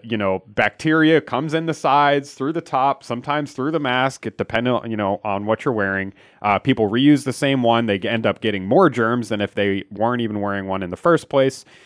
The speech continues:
You know, there was a new study that came out. Uh, I wish I had it prepared for the, for the episode, but you can go look it up on your own if you're watching this. A couple weeks ago about the N ninety-five masks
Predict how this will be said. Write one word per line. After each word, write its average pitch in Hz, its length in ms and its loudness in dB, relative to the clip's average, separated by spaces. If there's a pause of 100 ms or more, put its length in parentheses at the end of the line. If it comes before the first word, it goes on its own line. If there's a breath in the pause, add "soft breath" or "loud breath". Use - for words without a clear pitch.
(160 soft breath)
You 131 100 0
know, 123 140 4
there 123 100 6
was 123 140 2
a - 20 0
new 131 160 2
study 123 320 2
that 110 160 0
came 120 240 -4
out. 110 300 2 (380)
Uh, 95 360 2
I 117 60 -2
wish 123 200 0
I 101 100 2
had 101 300 -2
it 104 160 -8
prepared 104 400 -4
for 95 140 -6
the, 85 200 -8
for - 140 -8
the 104 140 -2
episode, 90 340 -2
but 92 140 -6
you 95 80 -10
can 98 160 -8
go 92 160 -2
look 95 160 -4
it 95 80 -4
up 90 140 -4
on 87 100 -8
your 90 160 -6
own 85 80 -6
if 82 80 -12
you're 90 100 -6
watching 87 320 -4
this. 80 280 -14 (420 soft breath)
A - 40 -18
couple 127 240 0
weeks 117 220 0
ago 95 400 2
about 101 300 0
the 92 120 -6
N 107 120 -2
ninety-five 107 580 2
masks 123 600 -2